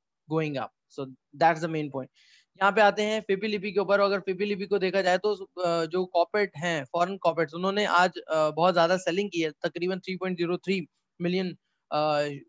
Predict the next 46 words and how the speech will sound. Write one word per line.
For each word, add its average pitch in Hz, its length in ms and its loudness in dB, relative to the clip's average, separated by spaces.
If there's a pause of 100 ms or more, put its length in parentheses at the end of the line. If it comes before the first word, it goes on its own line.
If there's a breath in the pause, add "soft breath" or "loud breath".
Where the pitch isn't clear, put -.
(140)
वर्थ 170 440 -2
के 190 80 -2
शेयर 185 280 0
जो 170 100 -4
है 180 60 -4
सेल 180 360 -2
किए 170 180 -6
हैं 175 80 -2
और 180 180 0
उनकी 170 240 -8
सबसे 196 360 -4
ज्यादा 175 220 2
हैवी 170 320 -2
सेलिंग 180 320 -2
अगर 175 220 0
हम 175 120 -4
यहाँ 170 120 -2
पे 170 100 -4
देखा 160 220 -6
जाए 165 220 -2 (340)
तो 180 300 0
सबसे 180 200 -4
ज्यादा 185 200 4
हैवी 175 220 2
सेलिंग 180 300 -2
फर्टिलाइजर्स 160 600 0
में 185 160 -4
रही 170 220 2
है 180 120 -2
और 170 180 -2
उसके 165 200 -8
बाद 160 320 4
उन्होंने 170 360 -8
जो 156 120 -4
है 165 60 0
वो 175 140 -4
सीमेंट 190 280 -4
सेक्टर 170 260 -4
के 156 100 -6
अंदर 160 160 -4
सबसे 165 260 -8
ज्यादा 156 240 -2
सेलिंग 139 380 -6
की 135 80 -10
है। 131 80 -6 (400)
बाकी 190 540 -2